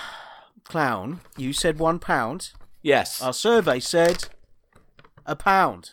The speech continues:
Speaker 2: Oh, I'm spot on. That's a patwing for me. Give me it.
Speaker 1: It's double patwing, Paul. Do you, have you forgotten?
Speaker 2: Oh, yeah. We haven't even done the scoring part. Ladies and gentlemen, very quickly, if you get the price spot on, it's two patwings. If you get it within twenty-five p higher or lower the actual price,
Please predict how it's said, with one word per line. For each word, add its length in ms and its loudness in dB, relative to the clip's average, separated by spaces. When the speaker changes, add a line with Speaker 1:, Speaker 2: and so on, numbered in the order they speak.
Speaker 2:
Oh, 400 10
I'm 100 4
spot 380 4
on. 320 6
That's 200 -8
a 40 -8
patwing 500 0
for 120 0
me. 240 4
Give 220 0
me 140 2
it. 180 2
Speaker 1:
It's 120 -4
double 360 6
patwing, 480 -6
Paul. 300 -8
Do 140 -6
you, 40 0
have 100 -4
you 140 -2
forgotten? 640 2
Speaker 2:
Oh, 160 2
yeah. 460 4
We 120 -2
haven't 200 0
even 180 -4
done 160 2
the 80 -2
scoring 480 2
part. 380 0
Ladies 200 0
and 80 -8
gentlemen, 340 -2
very 220 2
quickly, 520 0
if 100 -10
you 80 -6
get 140 2
the 40 -8
price 280 0
spot 320 0
on, 100 2
it's 160 -8
two 240 -8
patwings. 480 -4
If 100 -12
you 60 -6
get 160 2
it 160 -2
within 240 0
twenty-five 560 -4
p 160 0
higher 240 0
or 140 0
lower 220 0
the 100 -4
actual 280 -6
price, 360 -6